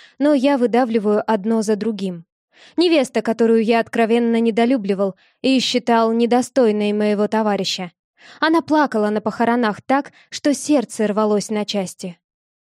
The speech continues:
Глаза режет, и я прикрываю их, чтобы сделать глубокий вдох. «Это ты меня прости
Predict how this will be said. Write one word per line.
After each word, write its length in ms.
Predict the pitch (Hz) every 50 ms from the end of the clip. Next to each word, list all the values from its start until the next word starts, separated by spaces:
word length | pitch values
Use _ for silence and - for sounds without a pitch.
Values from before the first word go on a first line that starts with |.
| _ _ _ _ _
Глаза 400 | - 202 226 220 208 185 226 220
режет, 420 | 214 240 247 226 190 202 185 - -
и 120 | - 233 240 226
я 180 | 220 220 247 254
прикрываю 640 | 254 - 226 226 214 220 214 233 254 254 226 208
их, 160 | 196 185 - - _ _ _
чтобы 320 | _ - - 285 226 269 247
сделать 480 | 196 190 226 240 254 262 247 254 - -
глубокий 520 | 220 220 247 220 202 233 220 220 226 240
вдох. 440 | 208 196 180 202 185 170 - - _ _ _ _ _ _ _
«Это 260 | 247 254 262 277 277
ты 260 | 269 - 277 277 240
меня 300 | 214 196 190 190 190 185
прости 500 | - - 202 190 - - - 190 180 170